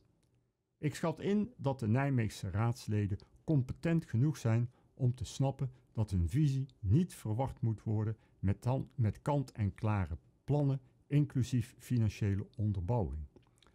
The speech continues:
Want zover gaat de verbeelding nog niet. Daaraan gaat de komende jaren gewerkt worden. Het voorbereidingskrediet is nog niet op.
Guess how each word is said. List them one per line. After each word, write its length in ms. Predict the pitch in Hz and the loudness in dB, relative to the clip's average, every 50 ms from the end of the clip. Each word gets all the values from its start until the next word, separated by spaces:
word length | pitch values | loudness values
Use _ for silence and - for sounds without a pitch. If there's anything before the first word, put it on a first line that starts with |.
| _ _ _ | _ _ _
Want 200 | - 95 90 - | -4 -2 -2 -2
zover 560 | - - 151 139 135 120 - 131 131 123 - - _ | -2 -2 0 0 0 2 2 0 0 0 -4 -10 _
gaat 360 | - - - 196 139 123 - 190 - | -8 -2 0 0 0 0 -2 -6 -6
de 220 | 92 98 95 95 - | -2 0 0 -2 -2
verbeelding 800 | _ - - - 95 80 87 85 98 101 98 90 80 87 85 82 80 | _ -12 -6 -4 -4 -2 -2 -2 -2 -2 -2 -2 -2 -2 -2 -2 -4
nog 180 | 85 - - - | -6 -8 -6 -4
niet. 300 | 95 82 76 - - _ _ _ _ _ _ _ _ _ _ _ _ _ - | -4 -4 -4 -6 -14 _ _ _ _ _ _ _ _ _ _ _ _ _ -2
Daaraan 440 | 113 117 123 120 123 123 123 - - | 0 2 2 4 2 2 0 -2 -4
gaat 240 | - - 117 113 - | -4 -4 -2 -2 -2
de 60 | - | -4
komende 420 | - - 110 98 85 82 87 87 95 | -6 -2 0 0 0 0 0 0 0
jaren 440 | 104 107 110 110 98 92 104 117 - | 2 2 2 0 0 -2 -4 -8 -10
gewerkt 480 | _ - 117 98 123 117 98 90 - | _ -4 -2 0 0 0 0 -2 -4
worden. 340 | - 95 82 78 - - - - _ _ _ _ _ _ _ _ _ _ _ _ _ | -6 -10 -10 -10 -10 -14 -16 -20 _ _ _ _ _ _ _ _ _ _ _ _ _
Het 140 | - 98 - | -8 -6 -4
voorbereidingskrediet 1080 | - 165 160 151 139 139 127 135 135 131 127 123 - - - 104 98 123 110 - - _ | -2 0 0 0 0 0 0 2 2 2 0 -2 -4 -4 -4 -2 0 0 -2 -2 -6 _
is 180 | - 113 87 - | -6 -4 -2 -2
nog 200 | 104 92 80 - | -2 -2 0 0
niet 180 | 127 139 143 - | 0 0 0 -2
op. 300 | 87 76 - - - | -6 -10 -10 -14 -20